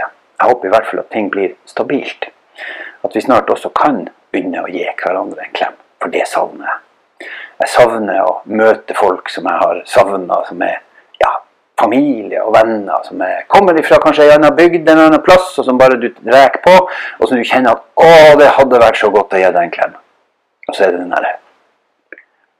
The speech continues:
Det håper vi kommer over snart.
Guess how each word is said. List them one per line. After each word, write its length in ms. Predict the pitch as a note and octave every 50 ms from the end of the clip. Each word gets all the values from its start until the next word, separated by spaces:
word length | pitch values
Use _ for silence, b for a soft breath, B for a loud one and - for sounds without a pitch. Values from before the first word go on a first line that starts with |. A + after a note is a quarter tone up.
| _ _ _ _ _ _ _ _ _ _ _ _ _ _ _ _ _ _ _ _ -
Det 100 | - -
håper 300 | - - - - - - -
vi 80 | - - - _ _ _ _ _ -
kommer 280 | - - - - - -
over 220 | - - - -
snart. 400 | - - - - - - - -